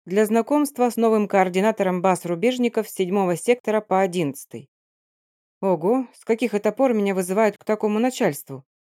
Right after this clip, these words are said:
Да ещё к новому. А что сталось со старым?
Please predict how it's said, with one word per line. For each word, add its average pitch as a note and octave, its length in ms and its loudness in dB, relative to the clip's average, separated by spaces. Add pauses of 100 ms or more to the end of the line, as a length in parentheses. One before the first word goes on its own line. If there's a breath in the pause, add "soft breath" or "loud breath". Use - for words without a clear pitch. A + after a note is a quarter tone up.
(240)
Да D#3 100 0
ещё F3+ 240 2
к F3+ 80 -16
новому. F#3 480 2 (500)
А G3 120 -6
что C4 200 0
сталось A3 380 0
со G3+ 160 -2
старым? B3 480 0